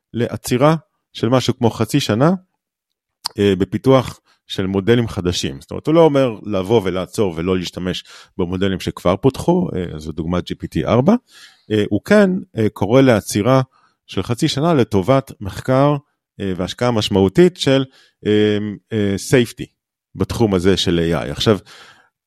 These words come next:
כמו שאמרתי, מי שיזם את המכתב הזה ובכלל את כל התנועה הזאת, זה, זה אנשים שהם לא, לא קוטלי קנים, אוקיי? זה אנשים שנמצאים בתחום זמן רב, אה, גם שמעתי פודקאסט מאוד ארוך, אה,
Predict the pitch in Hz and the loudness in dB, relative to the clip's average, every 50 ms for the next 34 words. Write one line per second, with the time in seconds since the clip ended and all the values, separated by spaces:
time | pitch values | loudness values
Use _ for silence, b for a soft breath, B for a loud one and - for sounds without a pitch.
0 | - - 139 160 156 160 156 160 160 - 151 147 147 120 85 127 147 151 - - | -4 0 2 2 4 4 4 2 2 4 4 4 4 2 2 0 0 2 2 2
1 | 156 143 131 120 104 101 92 107 139 147 151 143 - 123 113 107 - - - 131 | 4 4 4 4 4 4 2 2 0 2 2 2 2 2 0 0 0 0 2 2
2 | 131 120 127 113 98 110 117 120 120 107 98 95 92 - - 120 113 - - 120 | 4 4 2 0 2 2 2 4 4 4 2 0 -2 -2 -4 -4 -4 0 2 2
3 | 113 107 - 110 110 117 123 123 120 117 131 117 110 117 127 120 120 113 110 107 | 2 2 2 -2 0 0 2 2 2 2 2 0 0 0 0 2 2 0 -2 -2
4 | 98 131 123 120 120 117 117 117 127 123 - - 151 139 - 127 113 117 123 127 | -2 0 2 2 2 2 0 0 0 0 0 0 0 0 0 -2 -2 0 0 0
5 | 127 123 120 117 110 113 127 139 - 151 135 - 123 107 104 - 110 98 95 85 | 0 0 0 -2 -2 0 0 2 2 2 2 2 2 0 0 0 -2 -2 -2 -4
6 | 80 82 82 87 107 110 - 131 131 139 139 _ _ _ _ _ _ - - 104 | -4 -8 -8 -4 -4 -2 -2 -2 -2 -2 -4 _ _ _ _ _ _ -4 -2 -2
7 | 104 - 139 127 - 117 101 92 - 120 104 98 - - - 117 104 90 90 95 | 0 0 -2 -2 0 -2 -4 -2 -2 -2 -2 -2 -4 -4 -6 -4 -4 -4 0 2
8 | 110 110 110 110 110 - _ _ _ _ _ _ _ _ 98 101 107 110 113 110 | 2 2 2 0 -2 -8 _ _ _ _ _ _ _ _ -4 -2 0 0 0 0
9 | 104 - - _ - - 92 92 90 87 82 - 98 101 - - - - 113 - | -2 -10 -16 _ -8 -6 -6 -4 -4 -6 -4 -2 -2 -2 -2 -2 0 0 0 0
10 | - 104 - - 98 92 104 101 98 90 107 110 - - _ b b b b b | -2 -10 -8 -2 0 2 4 4 4 4 2 2 0 -2 _ b b b b b
11 | b b b - 107 | b b b -10 -8